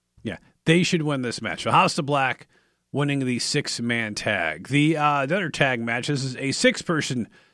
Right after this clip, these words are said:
mixed tag match, and there are some, some stipulations here. So it's Scorpio Sky, Ethan Page, and Paige VanZant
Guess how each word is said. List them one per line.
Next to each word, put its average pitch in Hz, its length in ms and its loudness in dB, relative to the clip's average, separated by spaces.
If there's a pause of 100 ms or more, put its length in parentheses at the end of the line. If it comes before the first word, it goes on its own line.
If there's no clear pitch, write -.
(220)
mixed 131 320 2
tag 127 340 4
match, 117 320 0
and 131 180 0
there 143 160 2
are 135 200 0
some, 143 500 2 (1600)
some 202 200 2
stipulations 196 640 2
here. 101 220 2
So 165 260 2
it's 151 140 0
Scorpio 214 420 6
Sky, 180 300 6
Ethan 175 340 2
Page, 156 360 2
and 123 120 -8
Paige 165 260 0
VanZant 127 640 -2